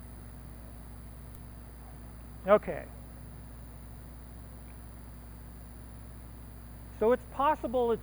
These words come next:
the wiring. It's not, it might not be you, Kathy. It may be the wiring when we put it together in the back. So it's, it's going. Okay. So, all right, I'll, I'll press ahead.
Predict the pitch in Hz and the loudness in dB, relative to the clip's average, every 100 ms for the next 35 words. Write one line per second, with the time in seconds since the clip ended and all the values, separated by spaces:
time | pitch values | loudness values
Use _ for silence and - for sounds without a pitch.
0 | - 214 196 214 214 196 185 180 - 208 | 6 6 10 10 10 6 2 -2 0 2
1 | 208 - - - - - - - - - | 2 -2 -12 -12 -12 -12 -12 -14 -14 -12
2 | - - - - - - - - - - | -12 -12 -12 -12 -12 -12 -12 -12 -12 -12
3 | - - - - - - - - - - | -12 -12 -12 -10 -10 -10 -10 -10 -10 -10
4 | 151 - - - 202 233 220 214 208 190 | -10 -10 -10 4 6 8 8 6 4 4
5 | 202 170 196 165 160 175 170 185 180 185 | 4 4 4 4 4 2 0 0 0 0
6 | 190 170 170 180 185 175 170 160 - - | 0 2 6 8 8 6 2 -4 -8 -12
7 | - - 175 175 - 202 180 180 160 175 | -12 -6 -2 -2 0 2 2 0 2 4
8 | 170 160 151 156 151 143 143 - - - | 4 0 -2 -2 -2 -2 -6 -10 -12 -12
9 | - - - 156 147 131 - - - - | -12 -12 -8 -4 -4 -6 -10 -12 -12 -12
10 | - - - 180 - 226 220 - 220 233 | -12 -10 -6 -6 6 8 8 8 8 8
11 | 247 262 226 190 175 127 - - 208 180 | 4 2 4 6 4 2 -2 10 10 10
12 | - - - - - - 190 185 165 - | 2 -10 -10 -10 -6 8 12 12 12 10
13 | 214 214 - 214 226 220 190 165 143 151 | 10 10 8 4 8 8 6 4 2 2